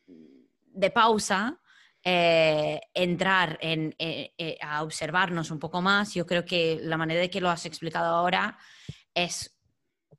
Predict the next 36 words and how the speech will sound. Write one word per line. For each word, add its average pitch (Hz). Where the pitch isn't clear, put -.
mm, 185
ayuda 190
a, 165
a 160
decir, 165
"Vale, 147
no 233
hay 220
una 185
manera 170
de 220
que 180
yo 165
puedo 180
fallar 143
en 143
eso", 143
porque 160
tenemos 175
siempre 214
el 196
mi-, 160
el 160
miedo 175
al 180
fallo. 147
Es 151
como, 165
no 262
puedes 320
fallar 139
en 147
la 147
atención. 143
Es 156
como, 185